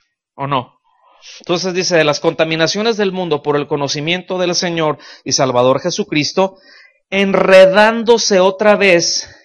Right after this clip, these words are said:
en ellas, en, ¿a qué se refiere en ellas?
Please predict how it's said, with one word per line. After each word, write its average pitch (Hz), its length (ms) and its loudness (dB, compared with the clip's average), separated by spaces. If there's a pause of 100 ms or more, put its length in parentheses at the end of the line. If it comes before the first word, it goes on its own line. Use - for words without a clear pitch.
(140)
en 139 260 -2
ellas, 175 960 2 (300)
en, 135 240 -8 (140)
¿a 139 120 -4
qué 180 140 0
se 202 100 0
refiere 175 520 2
en 151 120 -2
ellas? 135 640 -2